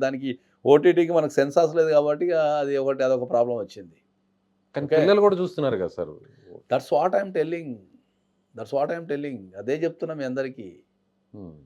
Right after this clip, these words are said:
Speaker 1: ఫస్ట్ మీరు చట్టాల మీద అవగాహన పెంచుకోగలిగితే ఇవన్నీ ఆపగలగచ్చు అంటున్నా. ఇంత, ఇన్ని, ఇన్ని కోట్ల జనాభాలో ఒక్కళ్ళెళ్ళి పోలీస్ స్టేషన్లో కంప్లైంట్ ఇవ్వలేరా? అది మీ బాధ్యత కాదా?
Speaker 2: కానీ మీరు చెప్పినట్టు సార్, ఇప్పుడు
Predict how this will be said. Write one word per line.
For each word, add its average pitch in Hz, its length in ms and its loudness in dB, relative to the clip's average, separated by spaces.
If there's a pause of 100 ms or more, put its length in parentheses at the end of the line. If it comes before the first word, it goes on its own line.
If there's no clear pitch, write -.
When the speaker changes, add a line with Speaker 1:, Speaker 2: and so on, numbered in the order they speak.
(140)
Speaker 1:
ఫస్ట్ 120 260 0
మీరు 151 180 -2
చట్టాల 147 360 4
మీద 160 160 2
అవగాహన 151 340 2
పెంచుకోగలిగితే 135 680 -4 (500)
ఇవన్నీ 139 320 2
ఆపగలగచ్చు 147 580 0
అంటున్నా. 143 280 -10 (240)
ఇంత, 147 220 -4 (280)
ఇన్ని, 143 280 -10 (420)
ఇన్ని 147 240 -2
కోట్ల 139 220 2
జనాభాలో 165 640 4
ఒక్కళ్ళెళ్ళి 147 440 0
పోలీస్ 143 180 -2
స్టేషన్లో 151 260 -2
కంప్లైంట్ 139 320 -4
ఇవ్వలేరా? 127 340 -2 (380)
అది 123 160 -2
మీ 127 140 -2
బాధ్యత 135 280 2 (100)
కాదా? 113 180 0 (480)
Speaker 2:
కానీ 156 180 2
మీరు 156 160 0
చెప్పినట్టు 151 360 -2
సార్, 143 140 0
ఇప్పుడు 117 220 -8